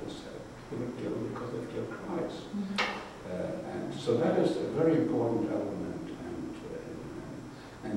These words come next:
Speaker 1: the, the Vatican two, the little footnote in the Bible that the sins of the fathers are not interested in, has had no effect at all. It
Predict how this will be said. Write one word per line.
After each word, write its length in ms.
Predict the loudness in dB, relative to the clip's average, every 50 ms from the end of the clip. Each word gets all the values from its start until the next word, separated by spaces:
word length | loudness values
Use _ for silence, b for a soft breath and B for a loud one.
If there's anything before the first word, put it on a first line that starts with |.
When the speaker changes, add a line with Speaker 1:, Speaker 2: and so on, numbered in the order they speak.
| 2 2
Speaker 1:
the, 500 | 0 0 0 2 2 4 4 4 2 2
the 60 | 2
Vatican 480 | 2 4 6 6 6 6 4 2 0 0
two, 560 | 4 6 8 10 10 10 10 8 6 4 2 0 -4 -8 -10 -8 -6 -2 0
the 80 | 2
little 160 | 4 4 4 4 6
footnote 480 | 6 6 6 6 6 6 4 4 2 2
in 80 | 2
the 120 | 0 2 2 4 8
Bible 320 | 8 10 10 8 6 4 2 2 0 0 0
that 120 | 0 -2 -2 -4 -6 -6 -8 -6
the 40 | -6
sins 540 | -6 -2 4 6 6 8 8 6 6 4 0 0
of 160 | 0 0 0 0 0
the 80 | 0 0 0 0 0 -2 -4 -2
fathers 400 | -2 0 2 2 2 2 2 0 -2 -4
are 100 | -4 -2 -2
not 160 | -2 -2 -2 -2 -4
interested 480 | -4 -4 -6 -6 -8 -8 -8 -8 -8 -8 -8
in, 100 | -6 -6 -6 -8 -8 -10 -10 -12 -10 -10 -10 -10 -10 -12 -14 -14 -14 -14 -12 -10 -6
has 120 | -4 -4 -2 -2
had 160 | -2 0 2 4 6
no 160 | 6 8 6 6 6
effect 320 | 4 2 2 0 0 -2
at 160 | -4 -4 -6 -4 -2
all. 380 | -2 0 0 0 -2 -2 -4 -6 -6 -8 -8 -6
It 140 | -6 -4